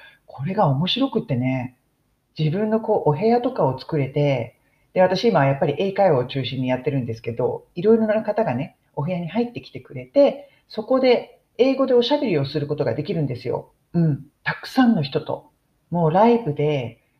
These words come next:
まあ、あの、その、いろんな方が入ってきて自己紹介してくれて、ちょっとおしゃべりする。だからこう、英会話本当に初心者、もうあの、話したいんだけど自信がないとか、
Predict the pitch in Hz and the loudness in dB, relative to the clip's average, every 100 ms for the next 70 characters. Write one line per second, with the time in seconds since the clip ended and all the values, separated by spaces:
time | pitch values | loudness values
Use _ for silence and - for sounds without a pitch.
0 | _ _ - 143 139 131 131 127 139 160 | _ _ -4 0 0 -2 -4 -6 -4 -2
1 | 147 139 139 151 151 151 156 170 160 160 | 0 0 -2 -2 -2 -2 -4 -6 -4 -6
2 | - 139 147 143 139 147 156 151 139 131 | -6 -10 -6 -6 -4 -6 -4 -4 -4 -6
3 | - 147 147 147 269 185 - - - 185 | -8 -10 -8 -6 -4 -4 -6 -16 -8 -8
4 | - - 143 160 147 135 127 139 226 - | -4 -4 -4 -2 -2 -4 -4 -4 -4 -10
5 | _ _ _ _ - 190 185 151 - 135 | _ _ _ _ -6 0 2 2 2 -2
6 | 123 202 240 240 262 202 151 226 240 247 | 0 4 4 4 4 4 2 -2 -2 -2
7 | 233 - 185 - 254 254 - 135 - 143 | -4 -4 -8 -2 0 -2 -2 -6 -6 -10
8 | 143 - - - 90 110 - - 190 - | -8 -10 -12 -12 -14 -14 -10 -8 -8 -8
9 | 190 208 226 226 202 196 202 214 220 226 | -8 -6 -6 -6 -6 -8 -8 -4 -2 2
10 | 226 226 226 156 151 143 - | 4 4 0 -2 -2 -2 -4